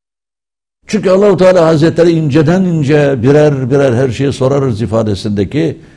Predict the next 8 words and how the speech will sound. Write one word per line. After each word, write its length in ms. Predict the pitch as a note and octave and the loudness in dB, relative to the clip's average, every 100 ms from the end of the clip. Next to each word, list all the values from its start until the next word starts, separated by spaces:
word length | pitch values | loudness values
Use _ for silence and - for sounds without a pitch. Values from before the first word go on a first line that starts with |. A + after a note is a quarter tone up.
| - | -10
gerçeği 520 | F#2 A#2+ F2+ - C3 G#2 | -2 -2 -2 -4 -4 -4
kavramış 480 | G#2 G2 A2 A2+ | -4 -2 -2 -4
olsalardı, 680 | F#2 F2+ E2+ F2+ B2 C#3+ B2+ - _ _ _ _ _ _ - | -6 -6 -4 -4 -4 -4 -4 -8 _ _ _ _ _ _ -2
Allah'a 420 | B2 B2+ D3+ E3+ | 0 2 4 4
inanmış 500 | F3+ C#3+ C#3 D3+ C3+ | 2 2 0 -2 0
olsalardı, 720 | B2 G#2+ A#2+ D3 C3+ A#2 E2 | -2 0 0 0 0 -2 -2
muhasebeyi 640 | D2+ B2 B2+ B2+ C#3+ E3 E3 | -4 -4 -4 -4 -2 0 0
de 200 | F3 | -2